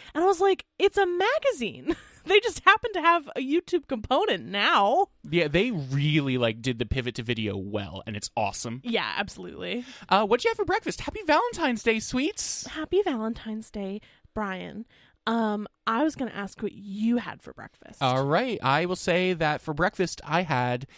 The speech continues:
Speaker 2: a, uh, an espresso and a croissant from Tate,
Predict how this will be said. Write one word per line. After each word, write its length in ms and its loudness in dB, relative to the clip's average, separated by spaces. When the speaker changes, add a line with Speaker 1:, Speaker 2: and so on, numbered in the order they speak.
Speaker 2:
a, 340 2
uh, 60 2
an 140 0
espresso 960 0
and 480 -2
a 400 0
croissant 580 -2
from 220 -2
Tate, 600 0